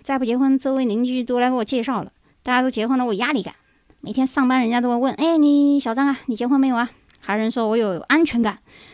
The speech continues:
找一个高大猛的男人有的靠啊。”还有人说有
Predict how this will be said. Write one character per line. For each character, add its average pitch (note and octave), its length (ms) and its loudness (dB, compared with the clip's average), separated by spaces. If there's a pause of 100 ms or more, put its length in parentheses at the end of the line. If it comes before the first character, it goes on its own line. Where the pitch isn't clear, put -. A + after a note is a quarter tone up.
(120)
找 G#3 200 -4
一 A#3 80 0
个 A3 200 0
高 B3 240 -2
大 A#3+ 160 0
猛 F3 180 -2
的 G3 80 -2
男 G3+ 160 0
人 G#3+ 180 0
有 G3 120 -2
的 F3+ 80 -4
靠 - 380 -2
啊。” G3 240 0 (340)
还 B3 100 0
有 B3 80 4
人 B3 100 2
说 C4 220 2
有 F3+ 240 -2